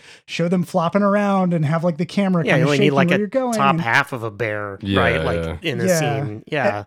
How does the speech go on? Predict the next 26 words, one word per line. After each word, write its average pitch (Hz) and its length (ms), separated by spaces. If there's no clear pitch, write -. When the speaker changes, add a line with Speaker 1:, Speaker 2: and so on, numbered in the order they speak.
Speaker 2:
there 214 200
was, 240 100
like, 240 160
one 214 260
part 247 320
where 170 360
it 180 160
kind 180 400
of 214 100
channeled 208 460
a 214 40
bit 220 140
of 226 80
that 233 340
when 165 280
you 151 100
saw, 151 300
like, 147 240
somebody 156 420
standing 160 340
in 156 60
the 151 80
middle 151 160
of 143 60
the 143 40
forest 143 600